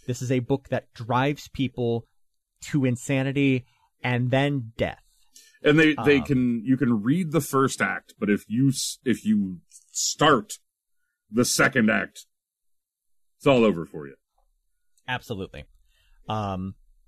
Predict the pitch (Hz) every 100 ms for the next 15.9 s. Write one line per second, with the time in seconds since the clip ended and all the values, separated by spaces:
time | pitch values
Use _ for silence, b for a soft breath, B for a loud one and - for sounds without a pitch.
0 | _ _ _ - - 196 160 175 202 180
1 | - 156 139 135 123 - 131 123 - 143
2 | 131 127 - 113 110 - _ _ - -
3 | 160 147 147 - 127 120 113 101 92 85
4 | 65 - - _ - _ _ _ _ _
5 | - 104 90 113 139 139 160 - 180 143
6 | 120 131 123 120 120 123 _ _ _ -
7 | - 147 127 117 117 117 107 120 113 110
8 | 107 104 104 - - 175 180 175 - -
9 | 139 120 165 180 - 135 123 147 147 139
10 | 139 127 101 95 120 - _ _ _ _
11 | - 110 107 104 104 - 120 120 113 113
12 | 107 - - - 151 151 147 143 135 123
13 | 127 - _ _ _ _ 117 - - 143
14 | 143 127 95 90 90 104 120 104 139 95
15 | 117 110 127 160 139 - - - -